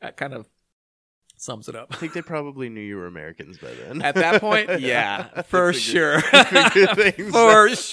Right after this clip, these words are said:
Speaker 1: sure.
Speaker 2: "Hey, bro, we can't go back to that
Speaker 1: <laughs> Yeah,
Speaker 2: restaurant."
Speaker 1: no.
Speaker 2: <laughs>
Speaker 1: And it had good food. I remember that too. It was
Speaker 2: Oh,
Speaker 1: one of,
Speaker 2: we
Speaker 1: we'd
Speaker 2: lost
Speaker 1: been
Speaker 2: it.
Speaker 1: there a couple
Speaker 2: Yeah.
Speaker 1: times,
Speaker 2: Yeah.
Speaker 1: you know.
Speaker 2: <laughs>
Speaker 1: So
Speaker 2: Colombian food's awesome, man.
Speaker 1: Yeah, it is.
Speaker 2: Yeah.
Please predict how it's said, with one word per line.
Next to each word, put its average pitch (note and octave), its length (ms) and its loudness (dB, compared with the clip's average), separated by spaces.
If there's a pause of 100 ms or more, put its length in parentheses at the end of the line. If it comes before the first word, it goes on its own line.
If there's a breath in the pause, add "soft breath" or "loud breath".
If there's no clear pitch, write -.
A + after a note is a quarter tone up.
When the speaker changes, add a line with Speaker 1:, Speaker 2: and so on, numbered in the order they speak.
(160)
Speaker 1:
sure. - 280 2
Speaker 2:
"Hey, G#2+ 80 -8
bro, D3+ 220 0
we A2+ 100 -6
can't B2+ 200 -8
go A2+ 100 -6
back G#2+ 200 -4
to G#2+ 80 -12
that F#2 100 -10
Speaker 1:
<laughs> G2+ 180 -8
Yeah, G3+ 220 6
Speaker 2:
restaurant." A#3 720 6
Speaker 1:
no. B3 80 6
Speaker 2:
<laughs> F#3+ 180 0
Speaker 1:
And F#3 120 2
it A3 100 0
had B3+ 160 -4
good B3+ 200 -4
food. C#4+ 380 -6
I A#3 60 -2
remember A3 280 -10
that G#3+ 180 -8
too. A3+ 380 -8
It - 60 -8
was C3+ 80 -4
Speaker 2:
Oh, B2 100 0
Speaker 1:
one A2 140 0
of, G3 40 -2
Speaker 2:
we G3+ 100 -2
Speaker 1:
we'd G#2+ 120 -2
Speaker 2:
lost G#2+ 120 -2
Speaker 1:
been A3 140 4
Speaker 2:
it. - 20 -2
Speaker 1:
there G#3+ 120 2
a F3+ 60 -2
couple D3+ 200 -6
Speaker 2:
Yeah. C#3 60 -8
Speaker 1:
times, D#3+ 460 -10
Speaker 2:
Yeah. B2+ 100 -10
Speaker 1:
you C#3+ 120 -8
know. C#3 300 -8
Speaker 2:
<laughs> F3 560 -14
Speaker 1:
So - 240 -12
Speaker 2:
Colombian A2+ 320 -8
food's F2+ 240 -14
awesome, - 380 -14
man. - 100 -14
Speaker 1:
Yeah, F#2+ 180 -12
it C#2+ 80 -18
is. C#2+ 120 -16
Speaker 2:
Yeah. A2+ 300 -12